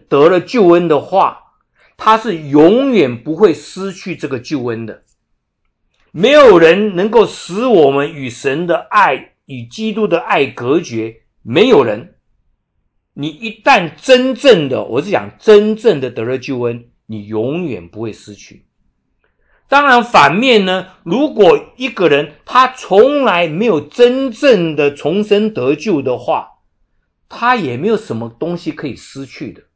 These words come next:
因为他从来没有得到嘛，所以他也没有什么好失去的。圣经也告诉我们，除了神以外，没有人可以定罪，所以没有人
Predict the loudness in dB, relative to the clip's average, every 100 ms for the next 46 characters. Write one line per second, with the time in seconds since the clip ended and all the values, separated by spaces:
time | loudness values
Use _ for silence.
0 | _ _ -12 -6 -4 -4 -4 -2 0 0
1 | -2 -2 -4 -2 -2 -2 -6 -20 _ _
2 | _ _ _ _ -4 -4 -4 0 0 2
3 | 2 2 -2 -10 -12 -12 -16 -14 -14 -14
4 | -16 _ _ _ _ _ _ _ _ _
5 | _ _ _ _ -2 0 0 -2 0 0
6 | 2 2 2 4 4 4 0 -4 -8 -2
7 | 0 0 0 -2 -2 0 -2 2 2 2
8 | -2 -4 -2 2 4 4 0 0 0 0
9 | -2 -4 -2 -2 -2 -2 -4 _ _ -2
10 | 6 6 4 -4 -10 -2 2 2 4 6
11 | 6 4 0 -4